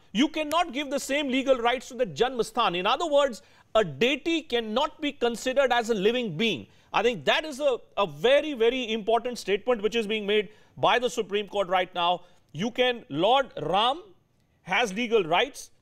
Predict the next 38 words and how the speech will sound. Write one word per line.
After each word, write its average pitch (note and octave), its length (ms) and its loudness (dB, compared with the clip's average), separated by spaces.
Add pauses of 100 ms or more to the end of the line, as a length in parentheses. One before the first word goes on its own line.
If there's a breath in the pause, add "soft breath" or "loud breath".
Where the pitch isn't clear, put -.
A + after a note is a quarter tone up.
(140)
but A#3 260 0
the C4 100 4
place D4 600 -4
on A#3 180 -2
which A#3 240 -2
Lord G3 320 0
Ram G#3 240 -2
was E3+ 200 -2
born, E3 360 0 (440 soft breath)
which G#3 200 -2
is A3+ 340 2
the D#3+ 120 0
birthplace, D4 800 0 (260 soft breath)
that C#3 340 -2
birthplace C4+ 640 2
cannot A3 540 -4
be C4+ 120 -2
treated A#3 640 -4 (440 soft breath)
as A#3+ 460 0 (500)
a F3+ 80 0
deity A#3+ 580 0
who G#3+ 300 -2
has F#3+ 300 0
legal G3 300 0
rights. D#3 300 0
And C3+ 100 -10
that's, A3 260 -2
that, A3 200 -4
that's A#3+ 200 -4
at A#3 100 -2
the G#3+ 80 -6
crux C#4 420 0
of B3 120 -2
the A#3+ 120 0
argument, G#3+ 460 0
because F#3 260 -4
many A3+ 240 -2
had, A#3 240 2